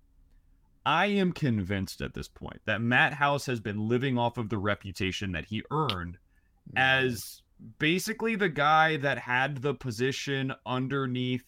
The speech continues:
Speaker 1: Stoops at Kentucky,
Speaker 2: Mm-hmm. Yep.
Speaker 1: where he didn't really have to do a whole lot
Speaker 2: <laughs>
Speaker 1: 'cause Stoops runs that defense. And
Speaker 2: He
Speaker 1: we
Speaker 2: does.
Speaker 1: know Stoops is the guy that's going to make sure that defense is great every single season.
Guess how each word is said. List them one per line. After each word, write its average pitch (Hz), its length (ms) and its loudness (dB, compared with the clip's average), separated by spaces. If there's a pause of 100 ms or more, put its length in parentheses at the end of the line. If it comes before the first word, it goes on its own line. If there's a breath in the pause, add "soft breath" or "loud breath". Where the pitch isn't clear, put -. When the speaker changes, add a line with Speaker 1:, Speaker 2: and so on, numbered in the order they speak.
(140)
Speaker 1:
Stoops - 800 -2
at 120 220 2
Kentucky, 123 720 0
Speaker 2:
Mm-hmm. - 440 -16
Yep. 101 160 -4
Speaker 1:
where 262 100 0
he 269 80 -2
didn't 359 340 0
really 269 360 0
have 208 180 2
to 160 100 -4
do 113 280 0
a 87 40 -2
whole 80 240 -8
lot 50 220 -10 (280)
Speaker 2:
<laughs> - 340 -6
Speaker 1:
'cause 240 160 -2
Stoops - 400 -2
runs 247 320 2
that 247 200 4
defense. 220 600 -6
And 190 140 2
Speaker 2:
He - 40 2
Speaker 1:
we 220 140 -2
Speaker 2:
does. 254 80 -2
Speaker 1:
know 240 520 2
Stoops - 520 -6
is 226 120 -2
the 254 140 -2
guy 117 380 0
that's 131 180 -4
going 131 260 0
to 147 60 -2
make 123 220 -4
sure 117 260 -4
that 117 220 -2
defense 98 480 -8
is 123 160 -2
great 107 580 -2 (100)
every 107 300 -4
single 98 300 -6
season. 127 440 -6